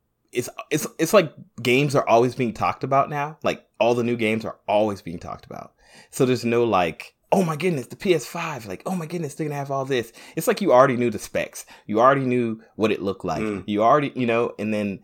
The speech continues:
Speaker 1: like, so it, it has felt kind of like, I don't wanna say under,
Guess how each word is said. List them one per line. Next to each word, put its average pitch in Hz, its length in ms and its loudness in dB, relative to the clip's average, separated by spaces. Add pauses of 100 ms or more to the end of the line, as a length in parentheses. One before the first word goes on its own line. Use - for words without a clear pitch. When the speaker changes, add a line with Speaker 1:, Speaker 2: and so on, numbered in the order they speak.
(320)
Speaker 1:
like, 104 180 0
so 120 200 0
it, - 160 -8
it 113 180 -4
has 107 220 -6
felt 131 320 0
kind 110 240 0
of 98 100 -2
like, 85 380 -6 (880)
I 160 40 2
don't 190 100 2
wanna 120 120 -4
say - 240 -8
under, 104 440 -2